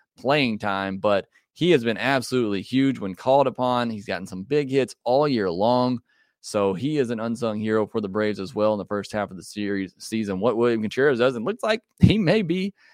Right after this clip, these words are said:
an all-star starter, uh, as he is in the finalist for the D H spot, and Bryce Harper obviously out with that fractured thumb. So we could see William Contreras in the all-star game. So what a first half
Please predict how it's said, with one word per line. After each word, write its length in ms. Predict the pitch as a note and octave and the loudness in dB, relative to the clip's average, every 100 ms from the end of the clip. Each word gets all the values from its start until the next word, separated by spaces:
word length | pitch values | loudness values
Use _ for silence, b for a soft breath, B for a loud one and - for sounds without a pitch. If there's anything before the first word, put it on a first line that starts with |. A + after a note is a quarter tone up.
| b | b
an 160 | D3 E3 | 0 2
all-star 540 | B2 D3+ - C3+ C3 | 6 4 6 4 4
starter, 580 | - - C3+ D#3 G2+ F2+ _ _ - | 2 4 6 6 4 0 _ _ -8
uh, 40 | G2 | -2
as 300 | F#2+ G2+ - | 0 0 -2
he 140 | B2 | -2
is 140 | A#2 | -2
in 60 | A#2 | -4
the 80 | G#2 | -4
finalist 500 | G#2+ A#2 A#2+ A2 - | -2 -2 -2 -4 -2
for 140 | A#2 | -2
the 100 | A2 | -2
D 240 | F#2 A2 A2+ | -4 -2 0
H 180 | A2+ | -2
spot, 320 | - G#2+ A#2 G#2+ | -2 2 2 2
and 80 | |
Bryce 240 | F2 G2 F#2+ | -2 -2 -2
Harper 320 | G#2 G2 E2+ | -4 -2 -2
obviously 580 | F#2 G2+ G2 - G2 - _ _ _ - | -2 -2 -6 -4 -6 -6 _ _ _ 2
out 260 | G#2 A2 - | 4 4 0
with 300 | F#2 G#2+ G#2+ | -6 -4 -2
that 200 | G#2 G2+ - - | -2 -2 -4 -2
fractured 560 | G#2+ A2 - F#2 F2 _ | 0 0 -2 -8 -10 _
thumb. 300 | G#2+ A2 G2 | -6 -4 -4
So 200 | F2+ G2 | -4 -2
we 140 | F#2+ B2+ | 0 -2
could 300 | - D#3 C#3+ | -4 -8 -6
see 180 | C#3+ B2 | -2 2
William 320 | A#2 B2+ A2+ | 2 2 0
Contreras 580 | G#2 - A#2+ B2 G#2 - b b - | -4 -2 0 2 0 -6 b b -6
in 180 | A2 C#3 | -2 0
the 160 | B2+ G2 | 0 0
all-star 540 | G#2+ B2+ - G2+ F#2+ | 0 0 0 -2 -2
game. 320 | G2 F#2+ F#2+ | -4 -6 -6
So 120 | G2 | -8
what 240 | E2+ G#2 C#3 | -4 0 0
a 40 | |
first 300 | - A#2 - | 0 -4 -2
half 240 | A2+ G#2+ | 0 0